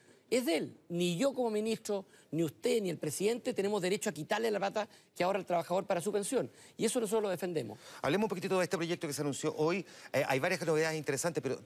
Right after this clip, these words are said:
Speaker 2: induce un poquitito a confusión el que hoy día veamos que, entre otras cosas, se abre la puerta a que se pueda trabajar cuatro días o hasta seis. Porque había un parlamentario de la Democracia Cristiana que estaba anunciando un proyecto para trabajar cuatro días, pero su idea era trabajar cuatro días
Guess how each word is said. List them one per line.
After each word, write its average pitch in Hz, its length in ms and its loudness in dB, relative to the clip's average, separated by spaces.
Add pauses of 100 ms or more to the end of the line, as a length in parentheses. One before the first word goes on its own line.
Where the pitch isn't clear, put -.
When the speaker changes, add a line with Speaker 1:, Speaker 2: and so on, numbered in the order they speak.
(120)
Speaker 2:
induce 180 500 2
un 160 100 -2
poquitito 165 380 -2
a 151 100 0
confusión 135 560 -2 (260)
el 131 160 0
que 151 140 0
hoy 123 140 0
día 180 240 2
veamos 165 320 0
que, - 100 -4
entre 135 160 0
otras 165 180 0
cosas, 175 380 -4 (220)
se - 200 0
abre 196 300 2
la 123 140 0
puerta 120 360 0
a 113 80 2
que 131 280 -2
se - 100 -8
pueda 131 180 0
trabajar 123 460 0
cuatro 131 300 0
días 123 240 2
o 120 160 4
hasta 135 180 0
seis. 127 420 0 (380)
Porque 160 380 0 (100)
había 160 240 2
un 202 60 -2
parlamentario 202 400 2
de 202 40 2
la 190 60 4
Democracia 175 300 0
Cristiana 185 240 0
que 156 60 2
estaba 175 120 0
anunciando 170 300 -2
un 147 40 -8
proyecto 156 360 0
para 147 160 2
trabajar 139 420 0
cuatro 233 240 2
días, 95 300 0 (100)
pero 127 100 0
su 120 120 -2
idea 165 260 2
era 160 260 0 (120)
trabajar 127 420 0 (420)
cuatro 214 280 4
días 135 260 2